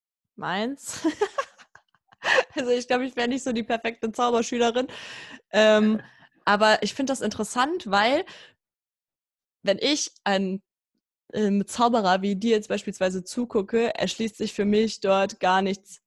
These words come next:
Speaker 1: Logisches.
Speaker 2: Ja,
Speaker 1: Und
Speaker 2: das soll ja auch so sein.
Speaker 1: dementsprechend, ja,
Speaker 2: Das
Speaker 1: genau, aber dementsprechend stell ich mir vor, dass dieser Beruf nicht erlernbar ist, weil das für mich kein
Speaker 2: Das
Speaker 1: bisschen
Speaker 2: ist ja
Speaker 1: logisch ist, was da <laughs> passiert.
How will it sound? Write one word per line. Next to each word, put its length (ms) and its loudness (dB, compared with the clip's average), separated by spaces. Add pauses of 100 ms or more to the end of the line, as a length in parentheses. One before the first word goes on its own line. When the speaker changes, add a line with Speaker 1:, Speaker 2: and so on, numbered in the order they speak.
(140)
Speaker 1:
Logisches. 680 -4 (1040)
Speaker 2:
Ja, 120 4
Speaker 1:
Und 0 -
Speaker 2:
das 140 0
soll 120 8
ja 80 8
auch 60 4
so 120 -2
sein. 320 2
Speaker 1:
dementsprechend, 400 -6
ja, 180 4
Speaker 2:
Das 20 4
Speaker 1:
genau, 240 2
aber 240 4
dementsprechend 680 -2
stell 240 -2
ich 180 -2
mir 140 -2
vor, 300 -2
dass 180 -6
dieser 320 -2
Beruf 400 -8
nicht 360 -4
erlernbar 600 2
ist, 260 -4
weil 220 -2
das 200 -6
für 120 -4
mich 260 -2 (540)
kein 440 4
Speaker 2:
Das 120 0
Speaker 1:
bisschen 120 0
Speaker 2:
ist 60 2
ja 180 8
Speaker 1:
logisch 100 -2
ist, 140 -6
was 160 0
da 120 0
<laughs> 0 -
passiert. 920 0